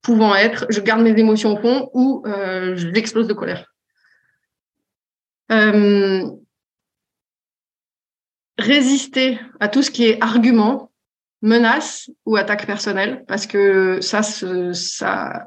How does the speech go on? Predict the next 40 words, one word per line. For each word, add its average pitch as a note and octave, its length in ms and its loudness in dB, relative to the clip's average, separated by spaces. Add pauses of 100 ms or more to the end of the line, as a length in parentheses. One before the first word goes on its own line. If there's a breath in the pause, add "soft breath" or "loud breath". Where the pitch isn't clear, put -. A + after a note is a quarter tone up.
contribue A3 640 4
à F3+ 120 0
générer G3 320 0
des F3+ 100 -2
rapports G3+ 320 0
de G3+ 80 2
force. G#3+ 400 -6 (500 loud breath)
Et G#3+ 140 4
en G#3 60 2
général, G#3 340 4
les G#3 80 2
rapports F#3 240 0
de F#3 80 -2
force, G3+ 360 -4
ils G#3 80 -2
sont F#3+ 200 0
contre-productifs. G#3+ 960 -2
Ça F#3 160 -6
va F3+ 100 0
toujours G3 340 0
être, F#3 280 -2
euh, F3+ 180 2
l'un F#3+ 160 2
qui G3 140 -8
va F#3 120 0
gagner G3 300 4
au G3+ 140 0
profit G3+ 340 -4
de F#3+ 60 0
l'autre A3 320 4
et F#3+ 120 2
du F3 240 -6
coup, G#3 200 -2
ça - 180 -2
va - 360 -4 (120)
pas G3+ 300 0
aider, G#3+ 500 2 (580 soft breath)
euh, F#3 100 -6
la F3+ 120 0
résolution. F#3+ 760 0